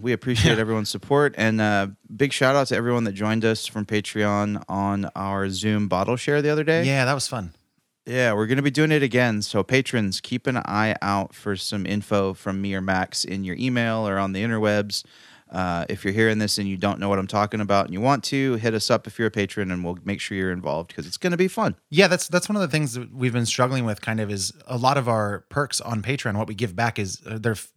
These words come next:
Speaker 2: kind of physical things. So, like, we'll meet up in person or, you know, like, have a bar hang. That's a, that's a thing we try to do every month. So to be able to have sort of a group bottle share, kind of, over, uh, the internet was pretty fun. Um,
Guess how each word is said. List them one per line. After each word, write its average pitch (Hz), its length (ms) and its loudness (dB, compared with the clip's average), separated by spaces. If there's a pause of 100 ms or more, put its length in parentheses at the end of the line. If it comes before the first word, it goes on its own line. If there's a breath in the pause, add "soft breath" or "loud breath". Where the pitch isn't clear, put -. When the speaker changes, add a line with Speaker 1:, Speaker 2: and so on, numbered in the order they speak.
(100)
Speaker 2:
kind 185 140 2
of 135 60 -2
physical 185 320 -4
things. 208 260 -2
So, - 100 -2
like, 104 120 -2
we'll 110 160 -6
meet 117 240 0
up 117 160 2
in 107 80 -4
person 160 340 0
or, 110 240 -2 (380 loud breath)
you 135 140 -6
know, - 60 -12 (140)
like, 120 140 0
have 117 240 -2
a 123 40 -6
bar 120 360 4
hang. 92 220 -4
That's 101 180 -4
a, - 20 -2
that's 113 300 -4
a 113 40 -8
thing 117 140 -2
we 110 80 0
try 113 160 -2
to 107 80 -6
do 104 100 -2
every 95 160 -4
month. 107 240 -2
So 98 360 -6
to - 100 -12
be 104 140 -2
able 151 180 2
to 113 140 -4
have 107 180 0
sort 110 160 -4
of 95 80 -8
a 95 40 -8
group 113 300 -6 (520 soft breath)
bottle 139 260 -2
share, 110 260 -2
kind 127 300 -2
of, 107 180 -4 (120)
over, 104 480 -4
uh, 92 400 -8 (120)
the 92 240 -10
internet 113 300 -2
was 110 80 -6
pretty 190 220 -8
fun. 113 280 -2 (400 loud breath)
Um, 113 420 0